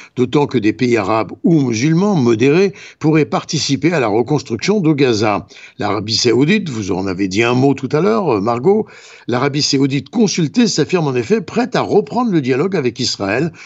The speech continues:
en échange d'avancées avec les Palestiniens. Toutefois, il n'est pas certain que la direction politique actuelle en Israël,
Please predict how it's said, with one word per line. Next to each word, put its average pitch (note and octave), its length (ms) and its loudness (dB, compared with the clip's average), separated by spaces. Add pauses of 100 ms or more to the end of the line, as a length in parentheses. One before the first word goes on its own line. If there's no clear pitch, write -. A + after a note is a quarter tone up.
(180)
en F#3+ 160 2
échange D#3 600 0
d'avancées B2 540 0
avec C3+ 240 -2
les A2+ 80 0
Palestiniens. B2+ 720 -2 (380)
Toutefois, E3 420 0
il D#3+ 100 2
n'est C3+ 120 2
pas A#2+ 160 -2
certain D#3+ 400 -2
que - 100 -2
la A#2 100 0
direction B2 440 0
politique C3+ 560 -2
actuelle C3 420 0
en A#2 140 -4
Israël, B2+ 560 -2